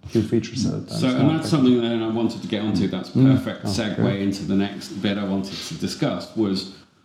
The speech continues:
Speaker 2: so from an architecture perspective,
Speaker 1: Mm.
Speaker 2: I wanna use DevOps. What do I need to do? Because surely changing stuff all the time, you know, if I've got a whole raft of dependencies,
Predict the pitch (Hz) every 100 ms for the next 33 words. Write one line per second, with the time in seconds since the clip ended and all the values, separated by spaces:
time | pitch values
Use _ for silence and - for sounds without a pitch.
0 | _ _ _ _ - - 127 127 120 113
1 | 156 190 - - 104 - 92 - 90 -
2 | 87 - 95 107 110 110 - - _ -
3 | - 101 101 95 92 95 110 - - -
4 | - - _ _ _ _ _ _ _ _
5 | _ _ _ _ _ _ _ _ _ _
6 | - 117 117 101 113 - - 131 82 82
7 | - 101 92 - 131 117 101 90 110 110
8 | 107 101 - 98 95 101 95 85 107 98
9 | 92 90 85 - 98 92 95 - 107 107
10 | 104 - - - - - - 85 92 92
11 | 87 92 - - - 80 95 - 95 107
12 | 90 82 - - -